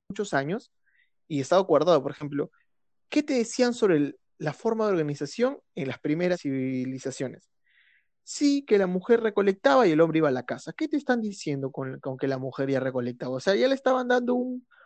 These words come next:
un rol a la mujer en ese, en ese aspecto. Puede ser que haya sido modificado, ¿no? Que las mujeres hayan casado. Pero desde ese punto, de-, de-, en tu cerebro te están plantando esa,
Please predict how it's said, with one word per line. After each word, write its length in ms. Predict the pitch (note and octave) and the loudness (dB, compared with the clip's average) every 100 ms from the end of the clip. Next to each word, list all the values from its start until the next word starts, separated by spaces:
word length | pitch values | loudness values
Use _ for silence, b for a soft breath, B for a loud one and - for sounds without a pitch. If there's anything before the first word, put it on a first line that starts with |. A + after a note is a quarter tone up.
| b | b
un 220 | - G#3 F#3+ | -4 -2 6
rol 240 | A3+ F#3+ | 8 8
a 40 | |
la 100 | D#3 | 6
mujer 360 | D3 D3 - E3+ | 2 -2 -2 -2
en 100 | C#3+ | -2
ese, 260 | C#3+ C3+ - | -6 -8 -10
en 220 | - C3+ C#3 | -12 -8 -8
ese 180 | C#3 | -6
aspecto. 420 | C3+ - D#3+ B2+ - _ _ | -4 -2 -2 -4 -20 _ _
Puede 280 | A3 B3 A#3+ | 6 6 6
ser 160 | A#3 A3+ | 4 6
que 80 | |
haya 80 | G3+ | 4
sido 160 | G3 G#3+ | 6 6
modificado, 540 | F#3+ D#3 D#3 G3 E3 | 6 2 2 2 4
¿no? 120 | D3+ D3+ | 2 0
Que 60 | |
las 80 | C3 | -2
mujeres 260 | C3 E3 E3+ | 0 0 0
hayan 120 | D#3+ | -2
casado. 300 | C3+ D3+ C3+ _ _ _ _ | -2 -4 -4 _ _ _ _
Pero 220 | D#3 D3+ | 6 6
desde 300 | D3 D3 C#3+ | 8 6 4
ese 200 | C#3+ - F#3 | 2 0 0
punto, 380 | C4+ C4 A3 | -2 4 6
de-, 120 | F#3 D#3 | 6 4
de-, 260 | D3 D3+ | 2 2
en 100 | D#3+ | 2
tu 100 | F3 | -2
cerebro 360 | - A3 C#4+ C#4 | 2 2 2 2
te 80 | F3+ | 2
están 300 | - G#3+ G#3+ | 2 -2 -2
plantando 580 | - D#3+ E3+ A#3 A#3+ A3+ | 2 2 2 0 4 2
esa, 180 | - | 2